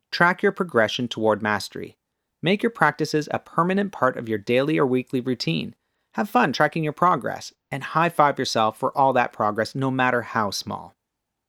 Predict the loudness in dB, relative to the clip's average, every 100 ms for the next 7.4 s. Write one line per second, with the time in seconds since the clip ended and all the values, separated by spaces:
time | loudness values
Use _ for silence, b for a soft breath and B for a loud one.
0 | _ _ _ _ _ _ 4 4 2 -4
1 | -2 0 2 0 0 0 2 2 2 -2
2 | 0 2 2 -2 _ _ 0 2 2 0
3 | -2 -4 -8 -14 _ _ _ _ 0 2
4 | 2 0 0 2 2 0 -2 -4 -4 0
5 | 0 0 0 -2 -2 -6 -12 -18 _ _
6 | _ _ _ _ -2 2 2 2 0 0
7 | -2 0 -2 -8